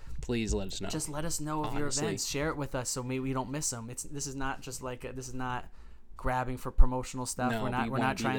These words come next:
Speaker 1: there.
Speaker 2: that.
Speaker 1: <laughs>
Speaker 2: This is a hundred percent just let us know of your things so we can come and we can, we can experience it with,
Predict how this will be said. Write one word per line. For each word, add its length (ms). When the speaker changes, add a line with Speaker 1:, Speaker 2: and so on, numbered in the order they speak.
Speaker 1:
there. 300
Speaker 2:
that. 200
Speaker 1:
<laughs> 80
Speaker 2:
This 160
is 100
a 80
hundred 320
percent 500
just 400
let 220
us 140
know 160
of 80
your 100
things 320
so 100
we 160
can 180
come 460
and 300
we 100
can, 300
we 80
can 140
experience 540
it 100
with, 300